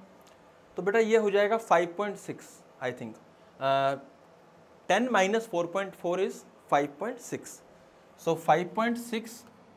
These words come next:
वही माइनस में आ रहा है, तो इस divide by two करने पे टू पॉइंट एट एम्पियर आएगा। आई टू कितना हो जाएगा बेटा? आई टू हो जाएगा x minus two by two, मतलब फ़ोर पॉइंट फ़ोर माइनस टू by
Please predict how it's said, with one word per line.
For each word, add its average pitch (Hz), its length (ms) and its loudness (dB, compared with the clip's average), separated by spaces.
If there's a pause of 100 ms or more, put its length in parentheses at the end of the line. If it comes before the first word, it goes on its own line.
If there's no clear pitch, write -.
वही 170 140 -4
माइनस 170 380 -2
में 208 80 2
आ 190 60 6
रहा 196 140 6
है, 196 140 -6
तो 202 220 -8
इस - 200 -14
divide 156 340 -4
by 185 160 -4
two 180 160 -4
करने 170 220 -2
पे 185 80 -8 (120)
टू 156 120 -4
पॉइंट 180 400 -6
एट 170 220 -2
एम्पियर 151 400 -6
आएगा। 131 340 -8 (1800)
आई 151 180 4
टू 190 220 -2
कितना 233 260 0
हो 220 80 4
जाएगा 214 280 8
बेटा? 220 240 0 (100)
आई 160 160 4
टू 220 120 -4
हो 214 60 0
जाएगा 208 260 0 (140)
x - 220 -2
minus 214 420 0
two 202 140 -4
by 196 140 0 (100)
two, 117 120 -10 (500)
मतलब 208 540 4 (480)
फ़ोर 226 340 6
पॉइंट 285 320 4
फ़ोर 151 600 -4 (1600)
माइनस 214 480 0
टू 185 160 0
by 175 200 0